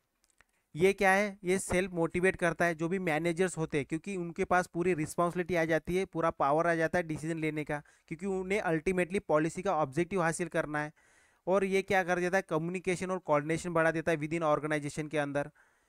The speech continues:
उसके बाद ये क्या करता है, जो भी वेस्टेज मनी है और इस वेस्टेज मनी को आइडेंटिफाई करता है और इसको एक और एब्सोल्यूट ऑप-, ऑपरेशन को भी आइडेंटिफाई करता है।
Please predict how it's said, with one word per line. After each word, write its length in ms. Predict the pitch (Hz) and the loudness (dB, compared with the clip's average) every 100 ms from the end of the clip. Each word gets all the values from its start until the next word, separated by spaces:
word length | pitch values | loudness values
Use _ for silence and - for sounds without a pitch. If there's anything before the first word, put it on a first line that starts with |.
| _ _ | _ _
उसके 240 | 165 - 190 | -8 -2 4
बाद 280 | 185 190 - _ _ _ _ | 6 4 0 _ _ _ _
ये 140 | 151 180 | 0 2
क्या 200 | 196 185 | 4 2
करता 260 | 180 175 | 2 2
है, 60 | 190 | 0
जो 160 | 170 175 | 0 -2
भी 120 | 196 | -2
वेस्टेज 440 | 160 165 - 196 | 0 -2 0 -2
मनी 320 | 160 160 175 | 0 0 0
है 240 | 170 139 117 _ _ _ - | 0 -2 -6 _ _ _ 2
और 280 | 180 160 123 _ _ _ _ - | 4 4 0 _ _ _ _ -10
इस 160 | 165 - - | -10 -8 -6
वेस्टेज 420 | 156 165 202 175 | -2 -2 -2 -2
मनी 220 | 170 185 | 0 0
को 80 | 180 | 2
आइडेंटिफाई 520 | 156 147 160 165 175 | 2 2 0 0 0
करता 300 | 170 160 165 | 0 -2 -2
है 160 | 160 160 _ | -4 -4 _
और 160 | 180 185 | -2 -2
इसको 240 | 165 - | -2 -4
एक 180 | 196 208 - - | -4 -6 -12 -8
और 240 | 165 185 - | 0 0 2
एब्सोल्यूट 520 | 151 - 185 180 185 | -2 -2 -4 -4 -2
ऑप-, 300 | 131 151 _ _ - | -4 -4 _ _ -4
ऑपरेशन 460 | 151 - 175 185 | -2 0 -2 -2
को 120 | 185 190 | -4 -2
भी 100 | 190 | 0
आइडेंटिफाई 500 | 165 170 170 175 165 | 2 0 -2 -2 -2
करता 260 | 160 151 | -2 -2
है। 80 | 151 | -6